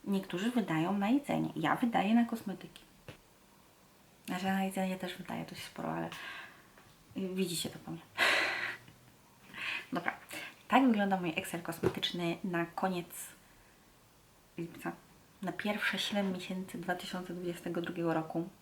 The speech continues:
Porażka jest ze mną. Mogło być lepiej?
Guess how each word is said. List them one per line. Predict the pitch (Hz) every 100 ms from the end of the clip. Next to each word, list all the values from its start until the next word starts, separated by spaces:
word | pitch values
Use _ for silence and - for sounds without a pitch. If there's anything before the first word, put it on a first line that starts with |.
| - - - - - - - - - - - - - - - - - - - - - - - - - - - -
Porażka | - 165 - -
jest | 185 185
ze | 185
mną. | 208 294 - - - - - - - - -
Mogło | 165 214
być | 233 226
lepiej? | 196 311